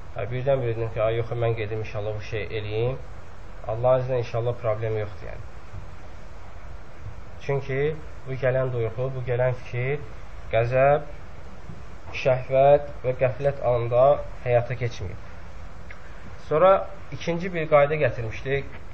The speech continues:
Demişdik ki,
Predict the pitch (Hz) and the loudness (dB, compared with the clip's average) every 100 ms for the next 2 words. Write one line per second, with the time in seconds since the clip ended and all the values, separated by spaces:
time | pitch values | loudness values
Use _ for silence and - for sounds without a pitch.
0 | - - - - - - - - - - | -8 -8 -8 -8 -8 -10 -10 -10 -8 -8
1 | - - - - - - - - 139 156 | -8 -8 -8 -8 -10 -10 -10 -6 -2 -2
2 | - - - 151 151 | -2 -8 -2 2 2